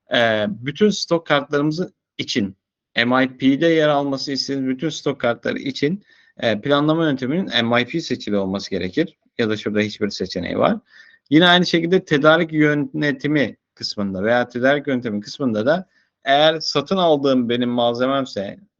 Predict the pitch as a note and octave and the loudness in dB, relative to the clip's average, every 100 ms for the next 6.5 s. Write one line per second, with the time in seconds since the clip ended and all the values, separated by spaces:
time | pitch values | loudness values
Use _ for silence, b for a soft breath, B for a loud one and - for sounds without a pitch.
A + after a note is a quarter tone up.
0 | _ A#2+ A2+ G#2+ - G#2+ G#2+ A2+ A2 G#2 | _ -12 -8 -8 -6 -6 -4 -6 -6 -6
1 | G#2 A#2+ C3 _ _ - A#2 A2 A#2+ A#2+ | -4 -4 -4 _ _ -8 -2 0 0 2
2 | A2+ A2+ A2 A2 A#2 G#2 F#2+ F#2 G#2+ E3 | 2 2 0 0 -2 -4 -4 -4 0 2
3 | D3 F3+ b b b G3 E3+ - A2+ - | 2 -2 b b b -2 -2 -2 -8 -6
4 | D#2+ F2+ F#2+ A2 F3 D#3+ D3 C#3+ D#3 - | -8 -6 -4 2 4 4 2 0 -2 0
5 | C3+ D3 D3+ A#2 - _ _ - A2 G#2+ | 4 6 6 4 -2 _ _ -6 -2 0
6 | G2+ F2+ E3 G3+ | -2 -2 -2 -2